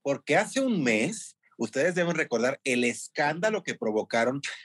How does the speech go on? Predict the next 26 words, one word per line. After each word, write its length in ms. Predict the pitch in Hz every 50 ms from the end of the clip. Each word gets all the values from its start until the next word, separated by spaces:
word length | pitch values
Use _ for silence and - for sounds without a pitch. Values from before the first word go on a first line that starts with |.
| _ -
las 340 | - 147 143 135 131 127 123
declaraciones 720 | 131 127 - 131 131 123 123 123 - 147 143 165 190 175
de 160 | 170 139 -
Juan 220 | - 135 127 127 139
Osorio, 800 | 143 - - - 170 151 135 123 117 113 110 117 135 - - _ _ _ _ - - - - - - -
en 200 | 135 139 143 143
las 200 | 143 143 - -
que 240 | - 156 143 135 143
él, 260 | 175 190 196 185 - _ _
Juan 260 | - 160 156 175 190
Osorio, 480 | 214 202 - - 175 151 143 143 135 131
el 80 | 120 -
productor 560 | - 120 110 113 110 - - - 143 147 147
del 160 | 175 190 175
Último 360 | 156 143 143 160 156 156 139
Rey, 280 | 127 123 123 123 131 131
dijo, 580 | 127 147 180 220 226 - - 185 127 98 - _ _ _ _ _ _ - _ _ _ _ -
"No 260 | 123 131 131 131 139
llegó 420 | 147 143 226 240 208 175 170 165 -
Pablo 260 | 170 165 170 180 185
Montero 420 | 185 175 156 143 - 143 143 160
el 80 | 160 156
último 340 | 147 143 147 175 170 165 143
día 120 | 131 131
de 100 | 139 147
grabación 760 | 143 156 156 156 160 165 160 - - 175 160 147 139 156 190 _